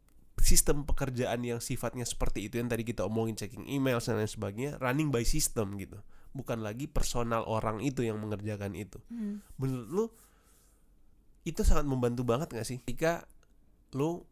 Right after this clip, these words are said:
Speaker 1: mengerjakan sesuatu itu benar-benar dalam bahasa kerennya mungkin sekarang otomasi gitu. Semua sudah terotomatiskan dalam tanda kutip,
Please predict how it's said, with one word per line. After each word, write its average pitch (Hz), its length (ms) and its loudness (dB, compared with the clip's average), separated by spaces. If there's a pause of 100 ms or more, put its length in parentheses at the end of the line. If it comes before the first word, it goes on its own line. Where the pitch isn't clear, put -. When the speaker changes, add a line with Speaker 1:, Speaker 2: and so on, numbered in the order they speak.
(100)
Speaker 1:
mengerjakan 127 560 -6
sesuatu 123 480 -6
itu 135 320 -8
benar-benar 123 560 -4 (400)
dalam 139 500 2
bahasa 135 380 0
kerennya 127 340 0
mungkin 127 220 0
sekarang 135 320 -2
otomasi 127 800 0
gitu. 92 160 -16 (400)
Semua 156 320 -4
sudah 123 320 -4
terotomatiskan 120 1800 -4
dalam 113 240 0
tanda 113 240 -4
kutip, 127 420 -4